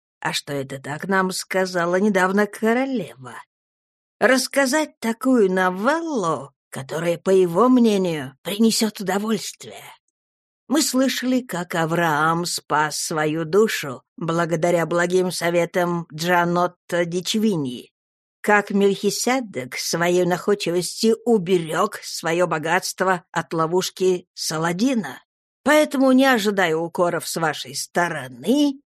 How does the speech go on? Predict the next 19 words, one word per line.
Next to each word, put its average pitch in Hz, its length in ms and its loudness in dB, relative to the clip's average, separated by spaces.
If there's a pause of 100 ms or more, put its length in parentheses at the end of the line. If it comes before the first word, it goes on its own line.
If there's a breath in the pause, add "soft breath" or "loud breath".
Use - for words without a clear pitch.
я 196 380 2
намерен 285 520 4
кратко 185 460 -4
рассказать, 180 640 -2
какою 208 680 0
хитростью 165 1120 -8
один 226 380 4
монах 220 540 2 (240)
избавился 202 840 0
от - 120 -16
тяжкого 185 460 0
наказания. 175 800 -2 (1080)
Был 330 540 2
в 170 140 -8
Нулиджьяне, 196 1000 2 (140)
области 190 520 2
недалеко 196 540 2
отсюда 156 480 -2
отстоящей, 135 840 -4